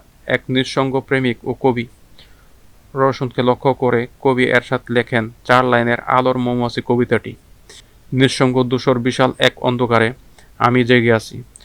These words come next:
কোথায় উষার জ্যোতি, কত দূর আলোর মৌমাছি। সাহিত্য অঙ্গনে এমন কোনো দিন নেই যেখানে তার বিচরণ দৃশ্যমান হয় না।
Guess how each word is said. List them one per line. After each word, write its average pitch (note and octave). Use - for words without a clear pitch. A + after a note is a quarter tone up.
কোথায় C3+
উষার B2+
জ্যোতি, A#2+
কত C3
দূর B2+
আলোর C3
মৌমাছি। A2
সাহিত্য C#3+
অঙ্গনে C3+
এমন C#3
কোনো C3+
দিন C3
নেই B2
যেখানে B2+
তার B2
বিচরণ B2
দৃশ্যমান A#2+
হয় A2+
না। A2+